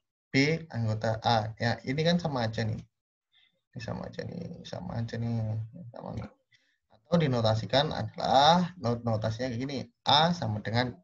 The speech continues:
B. Tuh. Kita perhatikan.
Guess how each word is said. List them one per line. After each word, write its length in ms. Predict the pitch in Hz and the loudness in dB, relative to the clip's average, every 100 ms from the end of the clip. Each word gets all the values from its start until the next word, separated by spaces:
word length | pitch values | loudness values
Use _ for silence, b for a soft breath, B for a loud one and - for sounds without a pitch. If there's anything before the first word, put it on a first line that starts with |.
| _ - | _ -8
B. 400 | 98 101 92 - _ _ _ | -6 -4 -6 -10 _ _ _
Tuh. 400 | - - 120 117 _ _ _ _ _ _ _ _ 113 90 101 110 113 _ _ _ _ _ _ _ _ _ _ _ 135 | -20 -14 -14 -16 _ _ _ _ _ _ _ _ _ _ _ _ _ _ _ _ _ _ _ _ _ _ _ _ -8
Kita 160 | 120 | -2
perhatikan. 640 | 120 113 117 - - 165 | 0 2 0 0 2 4